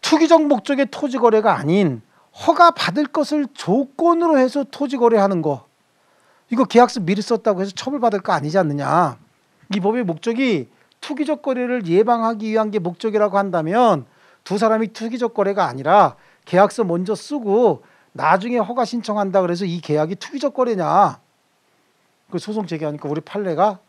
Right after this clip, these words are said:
"맞다. 이 공법 이때갈 놈들이 잘못 만드는 거다." 이렇게 한 거야. 이게 그때는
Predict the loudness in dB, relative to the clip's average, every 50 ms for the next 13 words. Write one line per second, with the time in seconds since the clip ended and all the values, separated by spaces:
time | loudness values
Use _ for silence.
0 | _ _ _ -16 -10 -10 -10 -10 _ -6 -6 -6 -6 -10 _ _ _ _ _ _
1 | _ _ _ _ _ _ _ -12 -12 -12 -10 -8 -8 -8 -6 -6 -6 -8 -8 -10
2 | -14 -16 _ _ _ -16 -12 -4 -2 0 0 0 -2 -6 -6 -8 -10 -10 -10 -10
3 | -8 -8 -8 -10 -10 -12 -12 -12 -14 -14 -16 -18 -20 _ _ _ _ _ _ _
4 | _ _ _ _ _ _ _ _ -8 -8 -6 -4 -6 -6 -4 -6 -6 -8 -10 -14
5 | -18 _ _ _ _ _ _ _ _ _ _ _ _ _ -10 -4 -4 -4 -4 -4
6 | -6 -4 -4 -2 -2 -4 -6